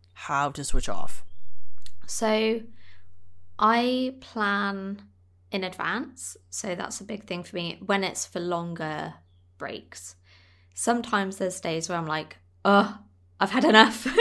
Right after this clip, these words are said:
Speaker 2: And then I'll just switch off for the day. But we're talking more about long breaks, like a week or more. So I s-, plan that in advance. So it's May,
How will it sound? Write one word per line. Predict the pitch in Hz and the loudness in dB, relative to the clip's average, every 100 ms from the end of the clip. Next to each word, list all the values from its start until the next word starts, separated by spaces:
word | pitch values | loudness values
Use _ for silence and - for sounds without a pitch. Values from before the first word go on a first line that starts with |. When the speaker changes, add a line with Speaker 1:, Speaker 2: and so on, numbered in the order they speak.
| - - - - - | 4 4 -6 -6 0
Speaker 2:
And | 254 247 | 4 6
then | 190 | 6
I'll | 180 180 | 4 2
just | 190 - | -2 -8
switch | - - - | -2 -2 -2
off | 185 - | -8 -6
for | |
the | 175 | -8
day. | 170 123 165 | -6 -4 -4
But | 190 - - - | -4 -4 -4 -2
we're | 180 | -2
talking | 175 165 165 165 165 - | -2 -10 -10 -10 -12 -12
more | 180 175 165 | -10 -8 -8
about | 160 151 151 - | -6 -6 -8 -10
long | 175 165 160 - - | -6 -4 -6 -10 -8
breaks, | 156 156 - - - | -6 -6 -12 -20 -18
like | - - | -16 -12
a | |
week | 170 - 160 - | -10 -10 -10 -10
or | 165 | -10
more. | 160 160 254 262 _ _ _ _ _ _ _ - | -8 -8 -8 -12 _ _ _ _ _ _ _ -14
So | - 214 196 - | -4 0 0 0
I | |
s-, | 196 - | -8 -10
plan | - - 233 254 | -14 -8 -4 -4
that | 233 214 | -4 -6
in | 185 | -8
advance. | 180 - 190 170 - - | -6 -2 0 0 -4 -8
So | - 196 180 175 170 - _ _ | -4 -2 0 0 -2 -8 _ _
it's | 185 - - - - - _ _ - | -6 -6 -8 -12 -14 -14 _ _ -6
May, | 202 208 202 160 165 185 | -2 0 0 -2 -4 -8